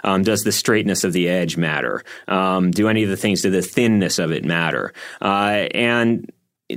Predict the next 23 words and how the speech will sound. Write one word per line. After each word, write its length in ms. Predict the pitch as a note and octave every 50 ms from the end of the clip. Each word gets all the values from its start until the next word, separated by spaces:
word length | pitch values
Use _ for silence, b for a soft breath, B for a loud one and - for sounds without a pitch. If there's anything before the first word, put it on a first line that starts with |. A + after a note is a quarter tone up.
| - -
to 100 | - C#3
the 100 | C3 D3 C#3
extent 280 | C3+ - F#3+ G3+ F#3+
that 100 | F#3 D#3+ C#3+
it's 100 | - -
been 160 | - C#3 A#2+
shown, 380 | A#2+ - - F3 E3+ D3+ C3+ B2
like, 140 | A2+ G#2 A2
the 60 | A#2+
things 220 | - D#3 D3 C3+ B2+
like 180 | A#2 G#2+ F#2 -
symmetry 400 | - D#3+ D#3 C#3+ - - A#2+ G2
don't 240 | F2+ A2+ A2+ G#2+ -
seem 280 | - - B2 A#2+ A2+ G#2
to 120 | - G2+
really 300 | G2 G2+ G2+ G2 F#2+ F#2
matter 360 | F2+ F2+ F2+ F2+ F2+ F2 E2+ D2+
very 220 | D#2 D#2+ D#2 D#2 D#2
much 300 | D#2 D#2 D2+ - - -
for 120 | - E2+
the 80 | D#2 D2
function. 560 | - - D#2+ D2 D2+ - - - G1+ - - _ - -
Uh, 280 | - F2+ F2+ F2+ F2